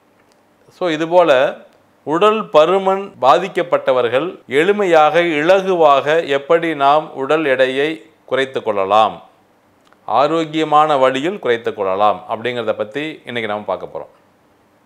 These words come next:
உடல் எடை குறைப்பதற்கு இன்றைக்கு பார்த்தீங்க அப்படின்னா, லட்சக்கணக்கில் வாங்கக்கூடிய நிறுவனங்கள் நிறைய இருக்கு. நிறைய விளம்பரங்கள்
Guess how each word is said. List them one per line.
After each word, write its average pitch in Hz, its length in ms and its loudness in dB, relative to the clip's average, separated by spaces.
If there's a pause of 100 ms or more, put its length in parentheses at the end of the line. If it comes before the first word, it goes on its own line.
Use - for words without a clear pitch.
(1200)
உடல் 185 460 2 (140)
எடை 180 460 2
குறைப்பதற்கு 143 640 0 (360)
இன்றைக்கு 147 380 -4
பார்த்தீங்க 156 300 0
அப்படின்னா, 131 320 -2 (1300)
லட்சக்கணக்கில் 180 1160 0 (520)
வாங்கக்கூடிய 147 760 -2
நிறுவனங்கள் 143 560 -6 (140)
நிறைய 135 500 0
இருக்கு. 87 260 -8 (1080)
நிறைய 156 560 -2
விளம்பரங்கள் 127 640 -2